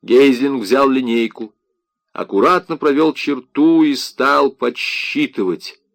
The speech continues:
Внизу страницы он поставил: "Итого прибыло восемь тысяч двести шестьдесят пять, ликвидировано семь тысяч пятьдесят девять,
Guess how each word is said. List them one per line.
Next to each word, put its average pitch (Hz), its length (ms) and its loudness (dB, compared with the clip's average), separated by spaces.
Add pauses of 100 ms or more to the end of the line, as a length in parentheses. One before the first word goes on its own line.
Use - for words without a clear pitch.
(580)
Внизу 101 360 -2
страницы 101 540 -6
он 98 120 -6
поставил: 95 720 -4 (320)
"Итого 139 1000 2 (680)
прибыло 202 760 2
восемь 180 720 0
тысяч 175 760 -6
двести 156 680 2
шестьдесят 127 840 -4
пять, 110 600 -4 (520)
ликвидировано 175 1040 2
семь 208 500 2
тысяч 110 600 -4
пятьдесят 90 720 -8
девять, 170 580 -2